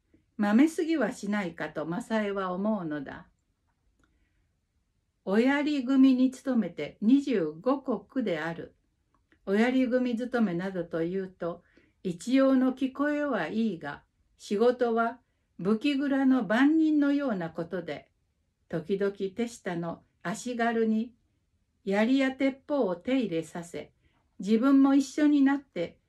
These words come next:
槍を磨いているらしい。ご自分のお槍はすっかり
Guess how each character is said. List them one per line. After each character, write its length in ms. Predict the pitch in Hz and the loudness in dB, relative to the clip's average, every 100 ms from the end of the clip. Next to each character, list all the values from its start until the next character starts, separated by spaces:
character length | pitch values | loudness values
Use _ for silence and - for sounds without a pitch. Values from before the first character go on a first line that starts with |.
| _ _ _ _ _ | _ _ _ _ _
槍 400 | 190 185 202 240 | -2 0 2 4
を 80 | 240 | 4
磨 300 | 247 254 294 | 2 0 -2
い 120 | 262 | -2
て 160 | - 180 | -4 -6
い 160 | 180 | -4
る 240 | 190 196 - _ _ _ _ _ _ _ _ | -4 -4 -4 _ _ _ _ _ _ _ _
ら 180 | 175 220 | -8 -6
し 160 | - 196 | -8 -10
い。 1200 | - _ _ _ _ _ _ _ _ _ _ - | -12 _ _ _ _ _ _ _ _ _ _ -4
ご 120 | 202 | 0
自 220 | 196 196 202 | 2 0 0
分 220 | 214 220 | 2 4
の 120 | 220 | 4
お 80 | 226 | 2
槍 280 | 233 226 233 | 0 -4 -4
は 140 | 240 | -6
す 180 | 254 247 | -6 -12
っ 20 | |
か 260 | - 277 254 | -8 -6 -6
り 180 | 220 | -8